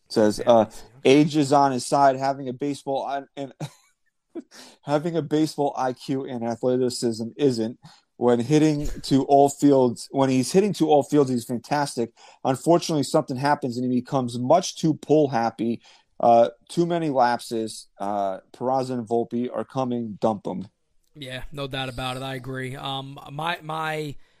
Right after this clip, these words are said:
Speaker 2: here's my nightmare scenario, right? This is my nightmare scenario when it comes to Gleyber Torres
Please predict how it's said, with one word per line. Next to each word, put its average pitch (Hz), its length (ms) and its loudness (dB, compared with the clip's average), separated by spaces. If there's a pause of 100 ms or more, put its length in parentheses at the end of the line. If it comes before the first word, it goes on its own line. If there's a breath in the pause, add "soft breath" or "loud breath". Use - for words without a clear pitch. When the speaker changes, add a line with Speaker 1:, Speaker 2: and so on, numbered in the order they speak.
(200)
Speaker 2:
here's 214 280 2
my 208 140 -2
nightmare 175 540 -8
scenario, 120 600 -12
right? 135 280 -10
This 175 160 -8
is 190 120 -8
my 165 160 -4
nightmare 151 440 -8
scenario 131 560 -10
when 127 160 -12
it 127 120 -16
comes 131 300 -12
to 127 280 -10
Gleyber 135 320 -12
Torres 117 580 -10